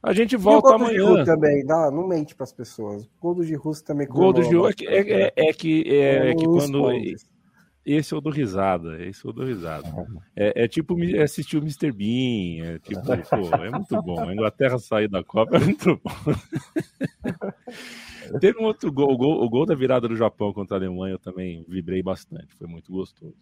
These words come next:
Speaker 1: Valeu, gente. A Copa do Mundo chega na sua semana final. Daqui a pouco a gente já sabe quem são os finalistas, mas antes disso tem uma segunda-feira e uma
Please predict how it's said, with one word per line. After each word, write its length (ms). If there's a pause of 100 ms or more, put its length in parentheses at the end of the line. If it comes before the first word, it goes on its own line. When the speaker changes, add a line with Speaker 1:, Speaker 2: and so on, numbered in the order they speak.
(1160)
Speaker 1:
Valeu, 400
gente. 520
A 260
Copa 300
do 80
Mundo 320
chega 480
na 100
sua 220
semana 340
final. 540 (160)
Daqui 320
a 80
pouco 760
a 120
gente 340
já 120
sabe 280
quem 120
são 200
os 80
finalistas, 580
mas 200
antes 300
disso 300
tem 160
uma 120
segunda-feira 680
e 20
uma 260